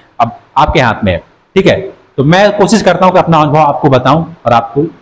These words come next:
पूरी जानकारी सच्ची दूँ। अगले video में आपको बताऊंगा कि watch time जल्दी से जल्दी कैसे पूरा होता है, वो तरीका भी मैं आपको बताऊंगा, ठीक है। इसलिए channel को subscribe कीजिएगा,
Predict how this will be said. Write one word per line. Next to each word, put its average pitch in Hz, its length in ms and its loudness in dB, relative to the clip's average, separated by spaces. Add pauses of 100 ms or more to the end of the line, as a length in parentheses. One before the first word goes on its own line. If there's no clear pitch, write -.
(220)
पूरी 190 160 4
जानकारी 147 400 0
सच्ची 139 240 -2
दूँ। 107 140 -4
अगले 214 220 2
video 233 200 4
में 233 100 2
आपको 208 220 0
बताऊंगा 190 400 2 (240)
कि 160 60 0
watch 170 320 2
time 226 260 2 (260)
जल्दी 165 260 2
से 185 100 0
जल्दी 156 220 2
कैसे 135 280 0
पूरा 139 180 2
होता 117 200 2
है, - 200 -4 (100)
वो 185 80 4
तरीका 175 360 2
भी 190 80 2
मैं 165 100 2
आपको 139 260 0
बताऊंगा, 139 420 2 (400)
ठीक 180 120 0
है। - 220 -4 (100)
इसलिए 170 280 2
channel 165 200 2
को 165 120 0
subscribe 151 480 0
कीजिएगा, 151 260 2